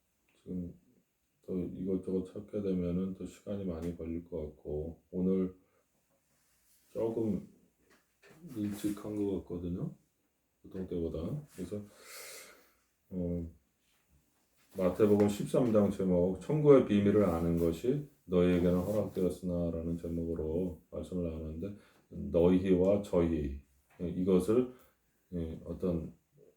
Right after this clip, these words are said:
또 다른 비유로 아바타에 접속한 아바타와 아바타의 접속자에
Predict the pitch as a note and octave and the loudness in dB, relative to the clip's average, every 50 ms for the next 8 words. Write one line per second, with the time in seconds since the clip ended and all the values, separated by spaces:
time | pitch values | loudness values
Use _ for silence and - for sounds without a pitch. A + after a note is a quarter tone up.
0 | _ _ _ _ _ _ _ _ - B2+ B2+ B2 A#2+ A#2+ A2+ G#2+ G2+ F#2 G2 F#2 | _ _ _ _ _ _ _ _ 2 4 6 8 8 8 6 4 4 2 4 2
1 | F2 E2+ E2+ E2+ E2+ E2 E2 E2+ - - E2 E2+ F2 F#2+ F#2+ F#2+ F2+ - G2 F#2 | 4 4 4 4 4 4 4 2 2 0 0 2 6 6 6 6 6 4 4 4
2 | F#2 F#2 F#2 F2 - - F#2 E2+ D#2+ - - F#2+ G2+ - A#2+ - - _ _ _ | 4 4 2 0 0 0 -2 -2 -2 -4 -6 -6 -6 -6 -6 -10 -14 _ _ _
3 | _ _ - E2+ E2 F2+ F#2 F#2 F2+ - - - F2+ F2 F2 F#2 G#2 A2+ A#2 - | _ _ -6 -2 0 4 4 4 2 0 -2 0 2 4 4 6 4 4 2 -2
4 | - - F2 F2 F#2 F2+ F2 - F#2+ F2 F2 F2 E2 - F2 E2 - - F#2 F2 | -4 -4 -2 2 4 4 4 4 4 4 4 4 2 -2 -6 -8 -6 -4 -4 -4
5 | - - - F2 E2+ E2+ E2 D#2+ D#2+ D2+ | -4 -4 -4 -2 0 0 0 -2 -4 -8